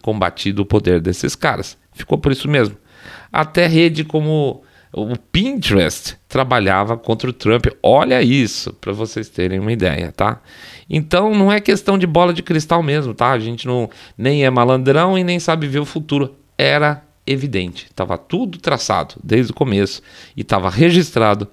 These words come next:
em vídeos, em atas de reunião, em documentos das Big Techs. Não tamo fazendo nenhum, nu-, nunca fizemos nenhuma previsão sem embasamento nesse sentido.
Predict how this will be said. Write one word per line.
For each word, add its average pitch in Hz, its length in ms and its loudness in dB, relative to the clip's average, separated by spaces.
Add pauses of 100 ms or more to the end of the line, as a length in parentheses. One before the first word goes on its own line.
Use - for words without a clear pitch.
em 98 160 -6
vídeos, 90 560 -4
em 90 140 -6
atas 92 340 -2
de 92 60 -2
reunião, 90 320 -2
em 101 40 -4
documentos 92 540 -2
das 92 160 -4
Big 92 220 -4
Techs. - 380 -8 (400)
Não 110 220 -6
tamo 104 240 0
fazendo 98 400 -2
nenhum, 98 340 -6
nu-, 101 360 -4
nunca 170 420 2
fizemos 101 400 0
nenhuma 101 300 -2 (380)
previsão 101 560 2 (100)
sem 98 240 -2
embasamento 87 640 0
nesse 87 160 -4
sentido. 85 420 -8